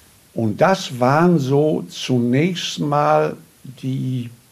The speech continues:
äh, wesentlichen Unterscheidungslinien zwischen F D P, S P D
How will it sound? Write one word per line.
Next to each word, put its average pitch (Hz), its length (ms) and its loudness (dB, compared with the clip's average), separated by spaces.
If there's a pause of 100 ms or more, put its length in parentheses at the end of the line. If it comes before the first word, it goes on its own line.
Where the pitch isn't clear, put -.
(180)
äh, 104 240 -8
wesentlichen 131 680 0
Unterscheidungslinien 120 1500 0
zwischen 117 540 -6 (100)
F 143 240 0
D 143 160 -2
P, 131 480 -2 (140)
S 143 260 0
P 120 220 -4
D 113 480 0